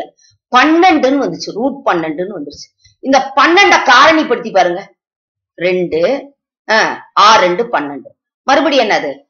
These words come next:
ரெண்டு, மூ ரெண்டு ஆறு. அப்ப இந்த ரெண்டு ரெண்டுக்கு ஒரு ரெண்டு எடுத்துக்கலாமா? இப்ப root பன்னெண்டுன்றது ஆக்சுவலா என்ன? ரெண்டு பெருக்கல் ரெண்டு பெருக்கல் மூணு. இந்த ரெண்டு ரெண்டுக்கு ஒரு ரெண்டு எடுத்துட்டா அப்ப ரெண்டு root மூணு.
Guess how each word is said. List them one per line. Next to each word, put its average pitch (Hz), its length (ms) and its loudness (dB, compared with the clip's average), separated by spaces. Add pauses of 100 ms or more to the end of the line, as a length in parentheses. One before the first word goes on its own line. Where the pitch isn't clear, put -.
(140)
ரெண்டு, 208 580 -4
மூ 220 140 0
ரெண்டு 165 260 -2
ஆறு. 143 180 -6 (240)
அப்ப - 240 -2
இந்த 311 520 0
ரெண்டு 330 560 2
ரெண்டுக்கு 330 300 0
ஒரு 269 280 2
ரெண்டு 277 320 2
எடுத்துக்கலாமா? 208 540 -2 (560)
இப்ப 175 220 -4
root 285 460 -2
பன்னெண்டுன்றது 262 680 2
ஆக்சுவலா 226 320 0
என்ன? 202 200 2
ரெண்டு 196 380 -4
பெருக்கல் 180 380 -4
ரெண்டு 196 420 -6
பெருக்கல் 170 320 -6
மூணு. 147 400 -16 (340)
இந்த 240 220 -4
ரெண்டு 294 200 0
ரெண்டுக்கு 285 500 -2
ஒரு 196 240 -4
ரெண்டு 202 160 -4
எடுத்துட்டா - 240 -6
அப்ப - 160 -2
ரெண்டு 185 340 -2
root 170 300 -8
மூணு. 143 480 -16